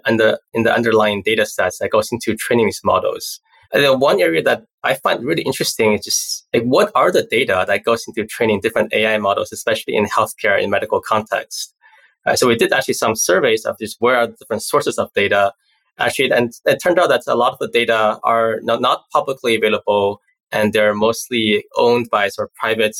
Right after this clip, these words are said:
hospitals or private companies that are those. So it's very hard to then go back and to audit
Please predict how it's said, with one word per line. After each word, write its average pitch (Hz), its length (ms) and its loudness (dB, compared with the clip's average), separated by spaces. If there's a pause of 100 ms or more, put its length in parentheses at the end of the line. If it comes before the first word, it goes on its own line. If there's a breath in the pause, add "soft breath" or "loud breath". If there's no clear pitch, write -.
(300)
hospitals 139 600 2
or 123 100 0
private 110 480 -2
companies 95 580 -4 (240 loud breath)
that 117 120 0
are 113 100 2
those. 131 320 0
So 113 260 0
it's 120 200 -4
very 151 160 2
hard 127 280 0
to 117 140 -6
then 104 300 0
go 117 140 2
back 113 220 -2
and 107 140 -6
to - 160 -10
audit 123 320 0